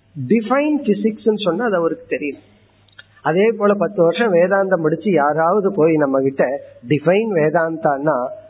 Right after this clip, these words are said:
இந்த வேதாந்தத்துக்கு என்ன லட்சணம் யோசிச்சு பார்த்தா தெ-, தெரியலைங்கிறது அப்புறம் தெரியும். ஆகவே இவர் என்ன பண்றார், "வேதாந்தோ நாம, to define வேதாந்தா" அப்படின்னு ஆரம்பிக்கிறார்.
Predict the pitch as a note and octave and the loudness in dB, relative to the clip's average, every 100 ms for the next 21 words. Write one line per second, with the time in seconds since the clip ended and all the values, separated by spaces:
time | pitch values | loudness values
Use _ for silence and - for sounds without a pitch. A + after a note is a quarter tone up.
0 | - B2+ A#2 C3+ F#3+ A3+ G#3+ F#3 F3+ F#3+ | -10 -6 -2 0 0 0 0 -2 -2 -2
1 | C3+ E3+ B2+ - - B2+ C3 C3 - _ | 0 0 -2 -4 -6 -4 -4 -8 -14 _
2 | _ _ _ _ _ _ _ - D#3 F#3+ | _ _ _ _ _ _ _ -2 0 0
3 | G3 F#3 D#3+ E3+ - C3 - C#3+ E3 D#3 | -4 -2 0 0 -2 -4 0 0 2 2
4 | D#3 F3+ E3+ G#3 - C3+ C3+ C3+ C3+ B2+ | 2 2 0 0 -2 -2 -2 -2 -2 -4
5 | - _ _ _ C3 C#3 D#3 E3+ E3 C#3 | -10 _ _ _ -4 -2 0 2 2 2
6 | D#3+ F3 C3+ C3 D3+ C3 D3 - _ _ | 0 -2 -2 0 0 0 -4 -10 _ _
7 | - C#3+ F#3+ G#3 G3+ G3+ G3+ G3+ G3+ A#3 | -2 0 2 0 2 2 0 0 4 4
8 | A3+ D3+ C3+ B2+ C#3 C3+ - E3+ C#3 C#3+ | 4 0 0 0 -2 -2 -2 -2 0 0
9 | C#3+ F3+ G#3+ F#3 C#3+ C#3 C#3+ C#3 B2 F3 | 0 0 2 0 0 0 -2 -2 -2 -4
10 | C3 F3 B3 F3+ F3 E3 E3+ D3 | -2 0 0 0 -4 -6 -4 -6